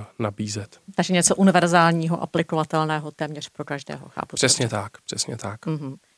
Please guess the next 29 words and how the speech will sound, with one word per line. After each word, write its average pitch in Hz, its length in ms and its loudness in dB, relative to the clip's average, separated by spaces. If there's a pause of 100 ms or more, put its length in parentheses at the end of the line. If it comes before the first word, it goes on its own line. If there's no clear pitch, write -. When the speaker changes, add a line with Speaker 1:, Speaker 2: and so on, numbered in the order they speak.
(280)
Speaker 2:
A 156 200 4
Jindro, 170 260 4
když 202 140 4
bys 196 220 4
měl 214 220 6
dát 220 280 4
radu 185 300 2
komukoliv, 180 680 2
Speaker 1:
Ano. 175 120 4
Speaker 2:
kdo 160 260 2
potřebuje 175 540 2
dělat 170 280 2 (160)
B 147 160 -6
two 170 140 -2
B 165 120 0
marketing, 147 540 -2
Speaker 1:
Mhm. 123 100 -2
Speaker 2:
kdo 156 120 -2
schání 151 400 0
kontakty 151 380 0
Speaker 1:
Mhm. 135 100 2
Speaker 2:
tady 151 180 -2
v 156 60 -10
téhleté 143 420 -2
oblasti. 131 480 -2
Speaker 1:
Mhm. - 40 -20 (540)
Speaker 2:
Jedna 196 280 8
věc, 220 320 6
která 175 400 4